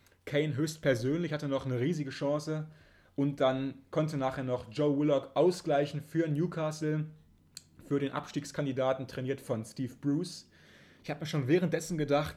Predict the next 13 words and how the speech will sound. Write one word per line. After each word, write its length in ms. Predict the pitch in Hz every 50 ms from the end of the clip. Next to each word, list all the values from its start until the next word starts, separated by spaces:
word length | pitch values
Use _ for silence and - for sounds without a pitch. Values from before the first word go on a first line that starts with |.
| -
dieser 180 | 156 151 160 147
Punkt 320 | 151 - 156 160 170 -
könnte 500 | - 165 151 147 - 151 147 143 143 139 - - - - - - - -
im 100 | 135 131
Nachhinein 460 | 127 135 147 - 175 156 143 139 139
noch 220 | 135 131 - -
Gold 260 | - 143 160 185 180 -
wert 220 | 135 127 117 -
gewesen, 600 | - 107 110 113 110 - 123 110 110 110 127 -
äh, 140 | 117 113 110
sein 280 | 107 117 117 123 123
für 120 | - - 127
Newcastle, 680 | 127 135 139 - 139 127 127 123 - 143 147 160 156